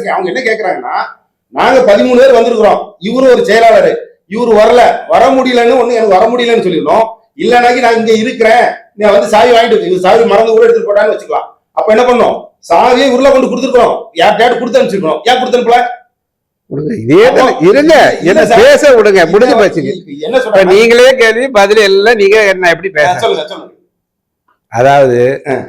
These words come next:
Speaker 2: நிர்வாக செயலாளர் வரல
Speaker 1: ம்.
Speaker 2: அப்படின்னா
Speaker 1: ம்.
Speaker 2: தள்ளி வச்சிடலாம்.
Speaker 1: ம்.
Speaker 2: எல்லாருமே இப்போ நாற்பத்தோரு மெம்பருக்கு யாருக்கு சம்பளம் கொடுக்குறாங்க?
Speaker 1: ம்.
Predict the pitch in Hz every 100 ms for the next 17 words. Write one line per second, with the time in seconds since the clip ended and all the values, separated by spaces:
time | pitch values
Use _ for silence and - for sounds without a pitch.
0 | - _ 117 147 185 175 151 147 135 127
1 | 147 135 120 139 139 117 - 123 113 -
2 | _ _ 127 135 120 113 131 147 127 117
3 | - 202 202 156 151 135 - - 135 110
4 | - 139 156 185 202 202 180 160 185 160
5 | 175 196 170 185 156 160 180 196 165 165
6 | 170 226 - 175 190 208 190 180 180 170
7 | 147 110 101